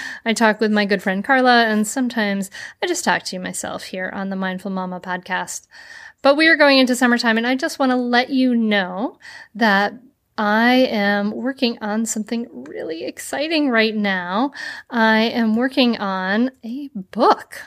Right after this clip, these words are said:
I'm working on a book, so I have a lot of, lot of time dedicated to that going on right now in my world.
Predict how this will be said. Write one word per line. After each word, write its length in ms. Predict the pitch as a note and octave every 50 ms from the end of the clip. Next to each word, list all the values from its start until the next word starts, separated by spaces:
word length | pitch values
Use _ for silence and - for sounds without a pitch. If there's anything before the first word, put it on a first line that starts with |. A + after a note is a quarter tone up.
| - _ _
I'm 160 | - A3+ A3+
working 240 | A#3+ C4+ C#4 C4+ D4
on 120 | C#4 C4 C4
a 20 |
book, 300 | G3+ F#3+ F#3 F3 - -
so 160 | - - G#3
I 220 | G3+ G3 G3 G3+ G3+
have 200 | G3+ G#3 G3+ F#3+
a 60 | G3
lot 420 | F#3+ F#3+ G3 G3+ G3+ G3+ G3+ G3+
of, 300 | G3+ G3+ G3+ F#3+ F#3+ - _ _ _
lot 340 | A3 G#3 G#3 G#3 G3+ G3+
of 100 | G3 F#3+
time 380 | - - A3 G3 F#3+ F#3+ F#3 F#3
dedicated 580 | F3+ G#3+ G3+ F#3+ G#3 G3+ - G3+ F#3+ F#3 F3+ -
to 100 | - F#3
that 320 | F#3 F3 F#3 A3+ - B3
going 260 | A3+ A3 G#3+ G#3+ G#3
on 140 | G3+ G3+ G3
right 180 | G3 G3 G3+ G#3+
now 360 | G3+ F#3 F3+ F3+ F#3+ A3+ B3+ - - - - - - _ _ _ _ _ G#4 D#4+
in 420 | A3+ G#3 F#3+ F#3+ F#3+ F#3+ F#3+ - - - -
my 280 | G#3+ G3+ F#3 F#3 F#3
world. 460 | F#3 F3 F3+ F3 F3 F3+ F#3 G#3 G#3+